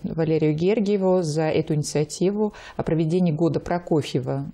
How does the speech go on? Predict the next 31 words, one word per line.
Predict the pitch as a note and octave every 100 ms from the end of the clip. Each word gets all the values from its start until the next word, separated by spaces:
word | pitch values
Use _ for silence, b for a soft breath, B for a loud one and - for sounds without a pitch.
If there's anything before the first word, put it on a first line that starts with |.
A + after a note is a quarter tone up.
| -
Хоть | - F3+
и | F3
не | E3+ F#3
очень | F#3 F3 D#3 D3
официально | D#3+ - A3 C#4+ B3 D3+ C#3+ -
объявлен, | C#3+ C#3+ D3 C3 C#3 C#3
но | G3+
вот | F#3+ F3 -
так | F#3 F3+ B B B
объявлен | A3+ E3 G3 F#3 D#3+
во | D3+
всеуслышание | - D3+ - F3+ - F#3 E3 D#3+ D#3
им | F3 G#3 A3+ A#3+
и, | E3 D#3+ E3 D#3+ D3 D3 B B B
э, | D3+ D3 C#3+ D3 -
президентом | - D#3 D3+ D3 C#3 C#3+
России | D3+ D#3+ - B3
Владимиром | F3 D#3 D3+ D3+ D3+
Владимировичем | D3 D3+ D3+ E3
Путиным. | - A3+ A#3 F#3 F3+ F3 B B B B -
М, | D#3+ D#3 D3 - - -
и, | -
конечно | - F3 A#3 G#3+
же, | F3+
мы | F3+
не | F3
могли | E3+ E3+
пройти | F3 - E3 E3 - E3
мимо | D3+ D3 C#3+
этой | - D3 D3
даты. | D#3 F#3 A3 - E3+ E3